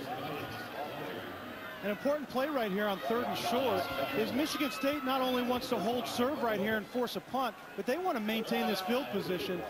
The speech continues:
Remember, Iowa wants field position. Their whole offensive scheme is predicated on good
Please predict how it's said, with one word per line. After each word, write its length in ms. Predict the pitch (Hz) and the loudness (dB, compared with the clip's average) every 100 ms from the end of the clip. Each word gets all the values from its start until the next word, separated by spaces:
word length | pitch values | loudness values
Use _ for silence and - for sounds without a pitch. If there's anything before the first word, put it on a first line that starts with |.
| - | -4
Remember, 420 | 220 233 294 277 226 | 0 4 4 2 0
Iowa 560 | 220 294 349 294 247 233 - - 196 | 2 2 2 2 2 0 -4 -10 -2
wants 300 | 233 285 277 | 2 2 0
field 300 | - 269 254 | -2 0 0
position. 500 | - 214 190 180 185 175 | 0 -2 0 -2 -2 0
Their 180 | 262 302 | 2 2
whole 240 | 269 254 | 2 2
offensive 520 | 247 262 269 247 208 | 2 0 0 -2 -2
scheme 320 | - 262 285 247 | -2 0 2 2
is 80 | - | 0
predicated 500 | 233 220 - 233 226 | 0 0 0 2 4
on 160 | 208 160 - | 2 0 0
good 160 | 240 | 0